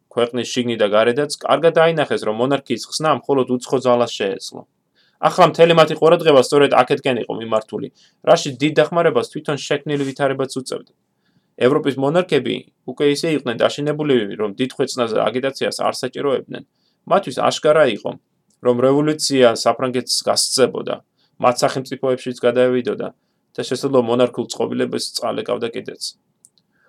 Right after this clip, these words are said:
სულ მალე საფრანგეთის მოსაზღვრე ქვეყნებში მღელვარებები შეიმჩნა, ხოლო რიგ ქვეყნებში საფრანგეთის რევოლუციის მხარდაჭერი ჯგუფები და საზოგადოებებიც ჩამოყალიბდა.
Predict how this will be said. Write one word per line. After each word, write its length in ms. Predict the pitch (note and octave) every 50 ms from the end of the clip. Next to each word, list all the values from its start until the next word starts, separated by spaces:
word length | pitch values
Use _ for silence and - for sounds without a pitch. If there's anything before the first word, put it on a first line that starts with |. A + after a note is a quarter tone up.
| _ -
სულ 200 | - - E3+ E3+
მალე 240 | E3+ F3 F#3+ F#3
საფრანგეთის 600 | D3 - D3 C#3 - D#3 D3+ D3 D3 C#3+ C#3 B2 B2
მოსაზღვრე 420 | C3 C3 - C#3 B2+ B2 B2 A2+ G#2+
ქვეყნებში 460 | - C#3 D3+ - D3+ C3+ B2 - A#2+
მღელვარებები 640 | G#2 G#2 A2+ A#2+ A#2+ B2+ B2+ B2 B2 B2 A#2+ A#2 A#2
შეიმჩნა, 540 | - - B2 A#2+ A#2 A2+ - - - A#2+ A2 G#2 - _ _ _ _ _ _ _ -
ხოლო 140 | B2 B2 A#2
რიგ 200 | A#2 B2+ B2+ C3
ქვეყნებში 480 | - C3+ B2 C3+ C3+ C3 B2+ - - B2+
საფრანგეთის 500 | - A#2+ A#2 - B2 A#2+ A#2 A#2 - -
რევოლუციის 500 | G#2+ A2+ B2 B2 A#2+ - - - G#2 -
მხარდაჭერი 640 | - - A#2 A#2+ A2 A#2 A2+ A2+ - A#2 A2 G2+
ჯგუფები 420 | F#2+ - - A#2 A#2 A#2 A2 G#2+ A2
და 120 | A#2+ B2
საზოგადოებებიც 960 | A#2+ - A2+ G2+ G2 G2 G#2+ G2+ G2+ G#2 G2+ G2 F#2 G2+ F#2+ - G2+ - -
ჩამოყალიბდა. 760 | - - G#2 G2+ G#2 G2+ - G2+ G2+ F#2+ - - _ - E2+